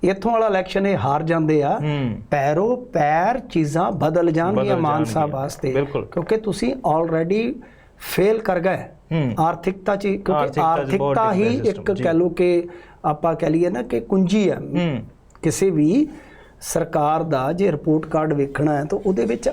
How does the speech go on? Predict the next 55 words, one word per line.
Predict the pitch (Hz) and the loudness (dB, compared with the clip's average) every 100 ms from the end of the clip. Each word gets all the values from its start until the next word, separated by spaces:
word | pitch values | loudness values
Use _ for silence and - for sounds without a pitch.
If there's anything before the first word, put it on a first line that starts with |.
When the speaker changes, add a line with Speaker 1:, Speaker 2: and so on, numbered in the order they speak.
| - | 0
Speaker 1:
ਆਰਥਿਕਤਾ | 143 156 - 180 - 240 | 0 0 -4 -8 -4 -2
ਹੀ | 190 247 | 0 0
ਤਾਂ | 254 240 233 131 | 0 -2 -2 -4
Speaker 2:
ਬਿਲਕੁਲ। | 139 139 135 - | -2 -2 -6 -4
Speaker 1:
ਕਹਿ | 165 | 0
ਲਓ | 190 | 0
ਕਿ | 202 226 220 - - _ - | 2 0 0 -4 -20 _ -4
ਮਾਸਟਰ | 139 151 - 190 | 0 0 0 -2
ਕੁੰਜੀ | 190 175 180 175 | 0 2 4 2
ਹੈ | |
ਨਾ। | 151 | 2
Speaker 2:
ਬਾਕੀ | - | -2
ਇਹਨਾਂ | 180 180 | -2 0
ਕੋਲੇ | 180 | 0
ਤੀਰ | 180 180 180 | 0 0 2
ਵੀ | 185 | 2
ਸਭ | 190 170 | 0 -2
ਤੋਂ | 170 | -2
ਵੱਡਾ | 165 143 | 0 2
ਉਹੀ | 143 147 151 | 2 2 0
ਸੀਗਾ | 139 160 | 0 -2
ਕਿ | 151 147 | 0 -2
ਅਸੀਂ | 139 127 | 0 -4
ਦੋ | 104 120 147 | -4 -2 0
ਹੀ | 156 | 0
ਚੀਜ਼ਾਂ | 123 131 139 | -2 -2 0
ਸੀਗੀਆਂ, | 147 143 | -2 -2
ਨਸ਼ੇ | 127 117 135 | 0 0 0
ਵਾਲਾ | 139 | 0
Speaker 1:
ਹਾਂਜੀ। | 127 127 | 0 -2
Speaker 2:
ਤੇ | 104 | -2
Speaker 1:
ਤਾਂ | |
Speaker 2:
ਬੇਰੁਜ਼ਗਾਰੀ | 110 117 127 123 160 170 | 0 0 0 0 0 0
Speaker 1:
ਅੱਜ, | 208 | -2
Speaker 2:
ਵਾਲਾ। | 226 165 | -2 -2
Speaker 1:
ਅੱਜ | 170 | 0
Speaker 2:
ਜੀ। | 190 | 0
Speaker 1:
ਤੁਸੀਂ | 202 202 214 202 | -2 0 0 0
ਦੇਖੋ | 185 156 202 175 | 0 0 2 2
ਬੇਰੁਜ਼ਗਾਰੀ, | 151 156 156 156 151 165 165 | 2 2 0 0 2 2 2
ਚਲੋ | 165 156 160 | 2 2 2
ਉਹ | 160 - | 0 0
ਚੀਜ਼ਾਂ | 151 160 151 | 0 0 0
ਛੱਡ | 151 147 | -2 0
ਦਿਓ, | 156 147 | 0 0
ਅੰਕੜੇਬਾਜ਼ੀ | 143 156 156 143 139 151 | -2 0 2 2 2 2
ਇਹਨਾਂ | 147 143 | 2 2
ਦੇ | 143 | 0
ਕੋਲ | 139 135 | 0 -2
ਵੱਖਰੇ | 131 123 139 135 | -2 -2 -2 -2
ਕਿਸਮ | 135 - 139 | -2 -4 -2
ਦੀ | 127 123 | -2 -4
ਹੈ | 117 - - - | -6 -16 -20 -8
ਕਿ | - 190 - 160 | -4 -2 0 -2
ਅੱਜ | 170 190 | 0 0